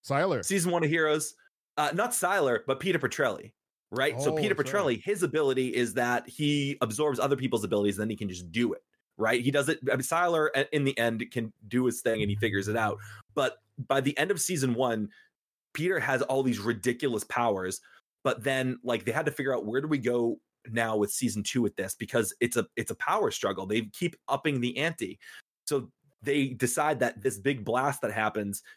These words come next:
Speaker 2: basically makes it so that he can only absorb one power at a time, right? So that means that there's a place for them to go, somewhere that they can build on.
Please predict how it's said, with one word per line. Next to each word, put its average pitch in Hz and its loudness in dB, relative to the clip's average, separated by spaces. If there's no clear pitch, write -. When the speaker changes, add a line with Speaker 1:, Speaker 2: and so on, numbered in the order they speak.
Speaker 2:
basically 120 0
makes 120 0
it - 0
so 123 2
that 110 0
he 139 -2
can 127 0
only 117 2
absorb 101 0
one 101 0
power 98 0
at 95 -4
a 90 -6
time, - -8
right? 120 0
So 135 2
that 139 0
means 131 2
that 113 2
there's 120 2
a 120 4
place 120 0
for 120 -2
them 104 2
to 101 -2
go, 113 2
somewhere 110 0
that 104 2
they 101 -6
can 92 -6
build 104 2
on. 90 -6